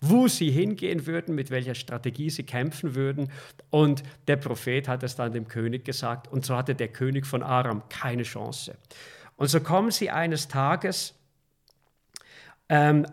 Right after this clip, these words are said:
an die Stadt von Dothan, weil sie hören, Elisa ist dort, umzingeln die ganze Stadt. Und eines Morgens steht der Diener des Propheten auf und er sieht,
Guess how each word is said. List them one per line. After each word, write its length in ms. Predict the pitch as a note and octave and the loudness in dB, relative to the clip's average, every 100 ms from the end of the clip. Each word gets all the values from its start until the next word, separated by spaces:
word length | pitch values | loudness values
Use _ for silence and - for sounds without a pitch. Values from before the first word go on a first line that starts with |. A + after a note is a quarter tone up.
| - | 4
an 140 | F3+ | 6
die 100 | F3+ | 6
Stadt 320 | - F#3+ F3 - | 4 2 2 2
von 220 | F3+ C3+ | 0 4
Dothan, 560 | D3 G3+ G3+ G3 G#3 | 4 4 2 0 0
weil 160 | D#3+ C3 | 2 0
sie 180 | - B2+ | 0 2
hören, 280 | C#3+ D#3+ E3 | 2 2 0
Elisa 560 | B2+ C#3 D#3+ E3 D#3 | -2 0 0 0 -2
ist 360 | - B2 - - | -2 -4 -4 2
dort, 460 | C3+ E3+ G3+ - - - - - | 4 4 0 -4 -18 -20 -16 0
umzingeln 800 | D#3+ D#3 - G#3 G#3+ A3 G#3+ G#3 - _ | 2 4 2 4 6 8 8 4 -8 _
die 140 | C3 C3 | -2 2
ganze 480 | C#3+ E3+ - - | 4 4 0 -2
Stadt. 580 | F3+ - C#3 D3+ D3+ - - - - _ | -2 0 2 2 -2 -10 -14 -20 -20 _
Und 320 | D3 D#3 D#3 - - - - | 6 6 4 -6 -12 -12 -2
eines 320 | - F3 F3 D#3+ | 4 4 4 4
Morgens 500 | D3 E3+ D#3+ C3+ - - _ _ | 4 4 0 -4 -6 -16 _ _
steht 380 | - - E3 D#3+ | -10 2 2 4
der 240 | C#3+ C3+ - | 4 4 2
Diener 320 | - E3+ D#3+ | 0 2 4
des 200 | D3+ - | 0 -2
Propheten 540 | C#3 C3 C#3 C#3 C#3 | -4 -2 -2 -2 -2
auf 340 | C3 C#3+ D3 D3 | -2 -2 -2 -4
und 140 | C3 | 0
er 80 | B2+ | 0
sieht, 420 | - D#3+ E3+ | 0 0 -2